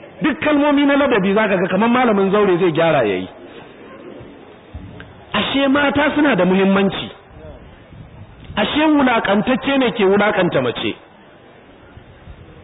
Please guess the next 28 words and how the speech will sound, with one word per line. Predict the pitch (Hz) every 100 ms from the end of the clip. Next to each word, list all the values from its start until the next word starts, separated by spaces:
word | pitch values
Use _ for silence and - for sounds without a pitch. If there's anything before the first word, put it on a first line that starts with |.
| - - - - - - - - - - 311 - - - - - - -
A | -
ƙarƙashin | 208 226 240 269 285 294
wannan, | 311 330 311 214 120 - - - - - - - - - - - - - - - - - - -
da | 127
Khadija | 202 214 220 294 285
ta | 240
kai | 247 262
annabi | 226 240 233 220
wurin | 226 226 233
Warqatu | 240 226 220 220
aka | 208 214 180
dawo, | 170 165 175
bayan | 165 226 254 254
kwana | 254 262 262
biyu | 233 254 -
sai | 262
ga | 247
mala'ika | 208 196 214 220 220
Jibrilu | 165 170 202 214 196
a | 170
ɗakin | 175 226 247 240 214
annabi | 170 180 180
kuma | 165 147 156
a | 170
tsakanin | 175 - 220 240 240 233
sama | 262 240
da | 180
ƙasa. | 170 185 147